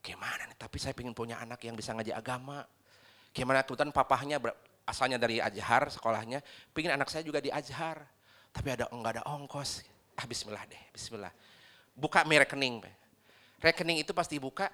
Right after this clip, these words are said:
ya, ya ongkos itu rekening. Pertama bisa ngongkosin istri, ayahnya, adanya dua orang. Itu punten, kalau ngasih biaya anak, itu in return-nya sepuluh orang, Pak.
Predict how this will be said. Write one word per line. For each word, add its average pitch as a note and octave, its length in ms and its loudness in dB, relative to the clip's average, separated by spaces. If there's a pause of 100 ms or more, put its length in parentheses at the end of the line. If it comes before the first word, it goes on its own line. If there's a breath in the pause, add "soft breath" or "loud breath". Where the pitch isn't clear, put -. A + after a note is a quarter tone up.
ya, F#3 160 -4
ya F#3+ 160 0
ongkos G#3+ 400 0
itu - 80 -2
rekening. G3+ 400 -6 (640 soft breath)
Pertama E3 320 8
bisa D#3 160 0
ngongkosin C#3 320 4
istri, D3 560 0 (400)
ayahnya, A#2+ 480 6
adanya C#3+ 240 4
dua D3+ 160 6
orang. E3 320 4 (480 soft breath)
Itu D#3+ 240 -6
punten, C#3+ 480 -6
kalau F3 320 0
ngasih D#3 240 -4
biaya C#3+ 260 2
anak, C3 320 -2 (300)
itu F3+ 240 -2
in F3 80 2
return-nya E3+ 400 2
sepuluh D3 240 2
orang, C#3 320 4
Pak. - 140 -12